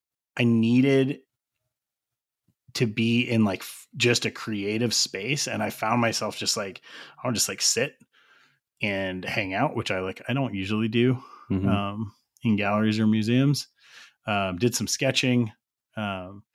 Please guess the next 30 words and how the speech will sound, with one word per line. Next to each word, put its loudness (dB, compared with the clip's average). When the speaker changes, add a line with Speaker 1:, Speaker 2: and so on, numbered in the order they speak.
Speaker 1:
just -2
stayed, -2
like, -10
just -2
stayed, -4
like, -2
even 4
food. 0
Like, -6
I -2
was -4
like, -10
"Oh, 0
I'm 6
Speaker 2:
Yeah. 2
Speaker 1:
gonna, 0
like, -6
split. 0
I'll 2
go, 2
like, -2
eat 0
at -2
this -2
restaurant." 0
I -2
didn't 2
wanna -2
do -8
it. -10